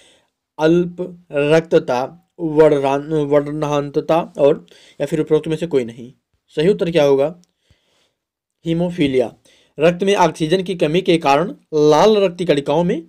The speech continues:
हीमोफीलिया हो जाता है, हीमोफीलिया नामक रोग हो जाता है। आपसे दीर्घ, अ, इसमें, अ, अति लघु उत्तरीय प्रश्नों में भी ये, अम, ये प्र-, सारे प्रश्न पूछे जा सकते हैं।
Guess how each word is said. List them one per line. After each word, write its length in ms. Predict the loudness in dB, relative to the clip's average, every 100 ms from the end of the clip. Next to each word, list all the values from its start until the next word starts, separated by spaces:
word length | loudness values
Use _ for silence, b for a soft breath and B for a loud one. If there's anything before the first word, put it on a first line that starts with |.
| -2
हीमोफीलिया 600 | 0 0 -2 -4 -4 -6 _ _ _ _ _
हो 140 | 0 0
जाता 340 | 0 -4 -8
है, 220 | -10 -12 _ -12
हीमोफीलिया 500 | -6 -6 -4 -2 -2
नामक 300 | -4 -8 -10 0
रोग 280 | 2 2
हो 100 | -2
जाता 280 | -6 -6 -8
है। 220 | -14 -14 -18 b b b
आपसे 400 | -4 0 0 0 B B B
दीर्घ, 480 | -4 2 2 4 2 2 _ -10 -2
अ, 40 |
इसमें, 480 | -2 -2 0 0 2
अ, 500 | 4 4 4 -2 -4 _ -12
अति 200 | -6 0
लघु 220 | 2 4
उत्तरीय 220 | 4 2
प्रश्नों 280 | 0 -2 0
में 120 | 2
भी 100 | 4
ये, 120 | 4 4 -2 -14
अम, 320 | -8 -8 -8
ये 220 | -6 0 0
प्र-, 240 | -2 -4
सारे 220 | 0 0
प्रश्न 240 | 0 -6 -4
पूछे 280 | 0 4
जा 120 | 4 4
सकते 300 | 0 -6 -10
हैं। 240 | -10 -16